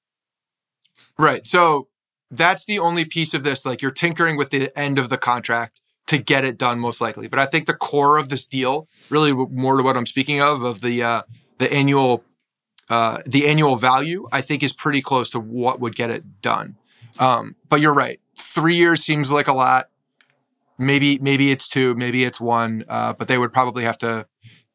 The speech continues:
looking at what's already happened, again, you should go back to age, though, six, seven years, it's gonna be close to that. I think it's gonna be pretty close to that. And if they're doing something that's based on plate appearances, like, that does make a lot of sense for the team. Um,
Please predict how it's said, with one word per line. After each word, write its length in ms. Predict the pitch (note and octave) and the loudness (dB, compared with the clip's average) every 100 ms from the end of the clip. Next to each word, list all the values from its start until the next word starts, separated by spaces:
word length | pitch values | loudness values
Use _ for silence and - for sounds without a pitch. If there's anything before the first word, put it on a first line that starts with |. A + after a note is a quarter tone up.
| - | -10
looking 400 | A#2+ D3 F3 G3 | 0 2 4 2
at 120 | E3 | 4
what's 240 | C#3+ D3+ D3+ | 2 2 2
already 240 | D3 C#3 | 2 2
happened, 540 | B2+ C3+ D#3 E3+ F3 _ - | 2 2 0 -6 -8 _ -8
again, 300 | C#3 F#3 C#3+ | 0 2 0
you 120 | C3 | -4
should 160 | C3 B2+ | -6 0
go 120 | E3 | 2
back 180 | E3+ E3 | 4 2
to 80 | D#3 | 0
age, 320 | E3 F#3+ B2+ | 0 0 -2
though, 320 | C3 B2 A2+ _ _ _ _ _ _ _ _ - | -4 -6 -8 _ _ _ _ _ _ _ _ -10
six, 280 | - F#3 - | -2 -2 0
seven 280 | F3 E3+ D#3+ | 0 2 2
years, 500 | G#3 F3 - - - _ _ _ - | 2 2 -2 -10 -14 _ _ _ -8
it's 60 | - | -2
gonna 140 | F#3 | 0
be 60 | F#3+ | 2
close 200 | G#3 E3+ | 2 2
to 60 | |
that. 180 | C#3 B2 | -2 0
I 80 | C3 | -2
think 180 | D#3+ E3 | -2 -2
it's 100 | - | 0
gonna 160 | D#3+ | 0
be 280 | D3+ D3 C#3+ - - | 2 2 0 -2 -6
pretty 160 | D3+ | -2
close 260 | - C#3 - | 0 0 0
to 40 | |
that. 120 | A#2+ A#2+ | -6 -4
And 100 | B2 | -4
if 100 | - | 0
they're 160 | C#3+ | 2
doing 220 | C3+ D3 | 4 2
something 220 | C3+ C3+ B2+ | 0 -2 -2
that's 100 | - | 0
based 220 | C#3 C3 | 0 0
on 80 | A#2+ | 0
plate 220 | C3+ C#3 | -2 -2
appearances, 500 | D#3 E3+ E3 F3 A2+ | 0 -2 0 -2 -4
like, 120 | - | -6
that 140 | B2+ | -2
does 180 | C#3+ C3+ | 0 0
make 140 | B2+ B2+ | -2 -2
a 40 | |
lot 100 | B2 | -2
of 60 | A#2+ | -2
sense 180 | A#2+ | -6
for 40 | G#2 | -8
the 80 | A2 | -4
team. 340 | E3 E3 D#3 _ _ - - | 0 0 -2 _ _ -20 -6
Um, 380 | - C3 A#2 G#2+ | 0 0 0 -6